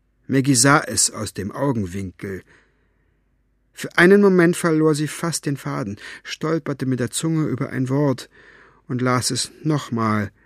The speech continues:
Danach wagte sie es nicht, den kleinen Soldaten noch einmal anzusehen,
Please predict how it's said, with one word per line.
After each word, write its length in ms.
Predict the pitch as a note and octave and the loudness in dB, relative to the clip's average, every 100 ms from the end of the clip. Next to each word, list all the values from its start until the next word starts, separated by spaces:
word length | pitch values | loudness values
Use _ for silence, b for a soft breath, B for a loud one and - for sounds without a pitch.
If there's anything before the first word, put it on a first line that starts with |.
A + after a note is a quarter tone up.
| _ _ _ _ _ _ _ _ _ _ | _ _ _ _ _ _ _ _ _ _
Danach 520 | - B2+ C#3 D3+ B2 B2 | 0 6 8 6 4 4
wagte 380 | C#3 C#3+ - | 4 4 2
sie 140 | A#2+ B2+ | 2 2
es 140 | A2+ | 0
nicht, 520 | C3 A#2+ - - - | 0 0 -4 -12 -10
den 160 | A2+ G#2+ | -6 -6
kleinen 380 | - A#2 A#2 A2+ | -6 -4 -2 -2
Soldaten 600 | A2 G#2 A2 A2 A2 G#2+ | -2 -2 -2 -4 -4 -4
noch 300 | A2 - - | -4 -8 -12
einmal 380 | A2 G#2 G2+ G#2 | -8 -6 -6 -6
anzusehen, 680 | B2 A2 G2+ F2+ F#2+ F2+ | -8 -8 -8 -8 -6 -8